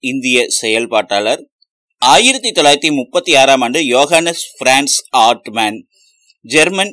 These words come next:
இயற்பியலாளர், வானியலாளர். ஆயிரத்தி தொள்ளாயிரத்தி எழுபத்தி ஐந்தாம் ஆண்டு முனிகொண்டான் வெங்கட்ராம ஐயர், கர்நாடக இசை பாடகர்.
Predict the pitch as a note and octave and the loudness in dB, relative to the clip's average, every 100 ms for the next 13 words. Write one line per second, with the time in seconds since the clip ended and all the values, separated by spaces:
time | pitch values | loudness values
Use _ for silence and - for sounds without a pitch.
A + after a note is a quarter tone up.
0 | - B2+ D3+ D#3+ D#3+ C3 A#2 C3 G3+ C3 | -4 0 0 0 0 2 2 0 0 0
1 | A#2 A#2+ A2+ G#2+ G2+ C3+ C#4 _ _ _ | 0 0 -2 0 0 -2 -4 _ _ _
2 | _ _ _ _ B2 F#3+ C4 B3+ D#3+ C#3 | _ _ _ _ 4 4 4 0 -4 0
3 | C3+ C3+ C3+ C3 B2+ E3+ G3+ G3 B2+ A#2 | 2 2 2 0 2 0 -2 0 2 2
4 | C3+ C#3+ A#2 G#2+ B2 E3 _ _ - D3+ | 2 0 0 -2 -4 -6 _ _ -6 -2
5 | A#3 A#3 G#3 E3 D#3+ D#3 A2 A2+ C3 D#3+ | -2 -2 -2 2 0 0 -4 -4 0 -2
6 | - C3 A#2 C3 A2 G2+ G2 G#2 - _ | 0 0 0 -2 -4 -4 -4 -4 -6 _
7 | _ _ _ - C#3 C3+ D3 C3+ A#2+ - | _ _ _ -2 0 2 2 2 0 -2
8 | A#2+ A#2+ A#2+ A#2 - _ A2 G#2+ G#2+ G#2+ | -6 -2 0 -2 -6 _ 0 2 0 -2
9 | D3+ | -2